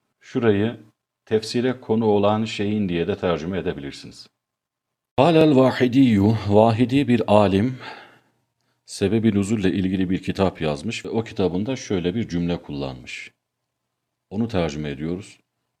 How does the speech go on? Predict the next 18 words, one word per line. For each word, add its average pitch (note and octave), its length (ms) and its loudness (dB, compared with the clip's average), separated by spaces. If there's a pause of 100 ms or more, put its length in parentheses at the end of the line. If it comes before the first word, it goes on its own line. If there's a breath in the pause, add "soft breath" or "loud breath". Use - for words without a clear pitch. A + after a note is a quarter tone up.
Şu - 220 -12
cümleye C#3 440 0
bakınız, A2+ 520 -4
bu B2+ 100 -2
cümlede A#2+ 440 -2
bir B2+ 240 -4
illa F#2 420 2
ifadesi F2 600 -2
var. D2 280 -8 (680 soft breath)
Bu B2+ 180 -10
illalı A#2+ 600 0
cümleleri F#2 560 0
tercüme F#2+ 440 -2
ederken A#2+ 480 -4 (500)
illadan A2+ 640 0
sonraki G#2 540 -6
kısımdan E2 640 -6
başlarsanız A2+ 800 -4